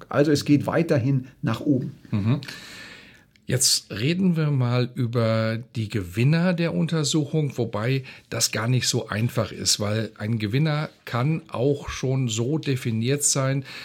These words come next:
Speaker 2: dass er in den letzten Jahren nicht so gut abgeschnitten hat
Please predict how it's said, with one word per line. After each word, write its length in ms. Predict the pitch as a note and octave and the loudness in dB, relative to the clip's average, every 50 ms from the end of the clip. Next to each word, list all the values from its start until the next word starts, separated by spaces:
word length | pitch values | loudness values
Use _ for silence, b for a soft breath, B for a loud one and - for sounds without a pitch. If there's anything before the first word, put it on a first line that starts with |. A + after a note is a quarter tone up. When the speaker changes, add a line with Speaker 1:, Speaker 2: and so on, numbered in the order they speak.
| B B B - | B B B -4
Speaker 2:
dass 200 | A#2+ A#2+ A2+ C3+ | -2 0 2 4
er 200 | C3+ B2+ - - - | 4 2 0 -2 -6
in 280 | - C3+ B2+ B2+ B2+ B2 | -2 0 2 4 4 4
den 200 | A2+ A2+ A2+ A2+ | 2 2 0 0
letzten 400 | A2 A#2 C3+ C3 - - - B2+ | 0 -2 -2 -2 -2 -2 -2 0
Jahren 440 | B2+ B2 B2+ B2 B2+ B2 A#2 A2 G#2+ | 0 0 2 2 2 2 2 2 2
nicht 220 | B2 F3 - - - | 2 2 2 2 2
so 180 | - G3+ F3 | 2 2 2
gut 260 | - - D#3+ D#3 - | 0 0 -2 -2 -2
abgeschnitten 720 | E3 D3+ - - - C#3 - - D3+ C#3+ C#3+ C#3+ - C3+ B2+ | -2 -4 -6 -6 -8 -8 -4 -2 -2 -2 -2 -2 -2 -2 0
hat 220 | C#3 C#3+ - - | 0 -2 -4 -6